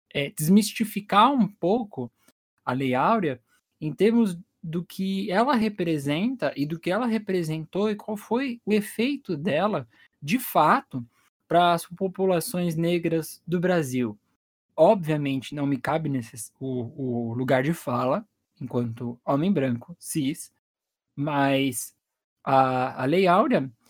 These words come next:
ela já tava ali dentro de uma cogitação,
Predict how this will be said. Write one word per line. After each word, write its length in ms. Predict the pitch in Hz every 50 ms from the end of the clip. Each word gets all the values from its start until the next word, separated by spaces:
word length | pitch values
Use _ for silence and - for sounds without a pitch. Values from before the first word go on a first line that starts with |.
| _ _ _ _ _ -
ela 260 | - 143 143 151 156
já 280 | 151 139 170 196 254 285
tava 560 | - _ - 208 226 285 311 262 208 165 143
ali 220 | 131 131 139 147 165
dentro 260 | 156 147 151 156 - 139
de 120 | 131 135
uma 160 | 135 135 131
cogitação, 920 | 123 - 135 127 123 127 117 - 131 120 113 - - 147 185 233 214 131 120